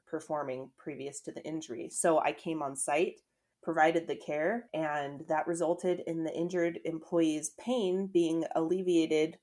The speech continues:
eighty percent by the end of that one visit alone because hands-on care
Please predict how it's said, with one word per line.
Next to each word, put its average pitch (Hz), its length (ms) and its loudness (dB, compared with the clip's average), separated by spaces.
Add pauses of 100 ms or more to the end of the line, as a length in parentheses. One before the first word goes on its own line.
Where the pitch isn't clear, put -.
(140)
eighty 220 220 2
percent - 640 -4
by 175 140 4
the 170 140 0
end 180 180 2
of 160 80 0
that 160 240 2
one 165 260 2
visit 156 320 0
alone 156 440 -2
because 139 400 -6 (160)
hands-on 156 560 -4
care 143 420 -6